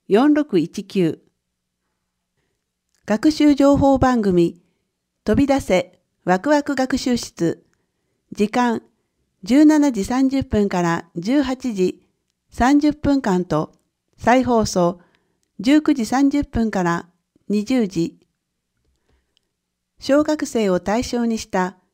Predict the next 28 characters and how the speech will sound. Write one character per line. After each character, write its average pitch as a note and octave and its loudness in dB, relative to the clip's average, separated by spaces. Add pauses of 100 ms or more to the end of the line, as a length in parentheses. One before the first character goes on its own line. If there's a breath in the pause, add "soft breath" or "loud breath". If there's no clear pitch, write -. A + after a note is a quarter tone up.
(180)
学 F#3+ -2
習 D#4 0
情 D4 2
報 D4+ 0
番 C#4+ 0
組 A3 -2
を、 E3+ -4 (520)
ア A3+ 0
イ A#3 -2
コ G#3 -4
ム G3 -4
効 G#3+ -2
果 F3+ -4
十 A#3 -2
一 D4+ 0
チ D4+ -4
ャ D4+ 2
ン D4 4
ネ C4 0
ル G3+ -4
で E3+ -2
放 F#3+ -4
送 A#3 -4
し A3+ -10
て G#3+ -4
い G3+ -2
ま F#3+ -2
す。 - -20